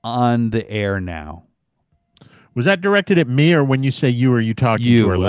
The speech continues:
Speaker 1: was
Speaker 2: listeners?
Speaker 1: talking to you.
Speaker 2: You know I listen to some podcasts, not
Speaker 1: Okay.
Speaker 2: very many.
Speaker 1: What,
Speaker 2: We've had this discussion a
Speaker 1: wh-,
Speaker 2: million times.
Speaker 1: what have all the ads turned to?
Speaker 2: What have all the ads turned to?
Speaker 1: Yeah.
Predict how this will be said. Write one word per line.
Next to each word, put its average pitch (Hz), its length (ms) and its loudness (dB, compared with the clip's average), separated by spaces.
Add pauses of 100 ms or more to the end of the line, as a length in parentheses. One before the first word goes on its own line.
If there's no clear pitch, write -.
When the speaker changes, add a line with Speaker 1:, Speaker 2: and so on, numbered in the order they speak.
(100)
Speaker 1:
was 110 120 -2
Speaker 2:
listeners? - 40 -8
Speaker 1:
talking 123 240 -2
to 107 40 -2
you. 92 260 -4 (840)
Speaker 2:
You 139 180 -2
know 151 280 2
I 123 80 4
listen 113 280 0
to 90 80 -10
some 90 220 -8
podcasts, 95 540 -4
not 120 140 -2
Speaker 1:
Okay. 104 120 -4
Speaker 2:
very 87 160 -4
many. 87 400 -8
Speaker 1:
What, 131 200 -2
Speaker 2:
We've 95 80 -6
had 120 220 0
this 107 120 -6
discussion 90 500 -8
a 92 60 -6
Speaker 1:
wh-, - 20 -8
Speaker 2:
million 85 300 -8
times. 82 180 -6
Speaker 1:
what 127 120 2
have 131 100 -2
all 127 140 0
the 120 160 -2
ads 110 240 -6
turned 90 280 -10
to? 82 160 -12 (1200)
Speaker 2:
What 113 220 -2
have 123 160 0
all 120 140 2
the 120 160 -2
ads 104 320 -2
turned 87 360 -8
to? 78 240 -8
Speaker 1:
Yeah. 90 220 -8